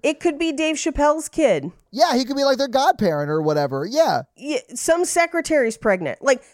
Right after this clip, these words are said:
Speaker 1: a million and a half
Speaker 2: <laughs>
Speaker 1: things that it could be easily that are not his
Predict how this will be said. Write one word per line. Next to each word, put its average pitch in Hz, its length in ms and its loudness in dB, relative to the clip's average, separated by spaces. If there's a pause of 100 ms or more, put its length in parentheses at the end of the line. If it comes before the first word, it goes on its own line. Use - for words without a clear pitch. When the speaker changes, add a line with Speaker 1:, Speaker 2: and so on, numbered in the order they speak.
(160)
Speaker 1:
a 285 80 4
million 359 800 0 (120)
and 294 140 4
a 294 60 4
half 269 480 2
Speaker 2:
<laughs> 285 160 2
Speaker 1:
things 214 580 4 (320)
that 247 160 4
it 262 140 2
could 339 640 0
be 254 600 0 (120)
easily 233 720 0 (380)
that 233 200 2
are 240 100 4
not 254 480 2 (240)
his 226 500 0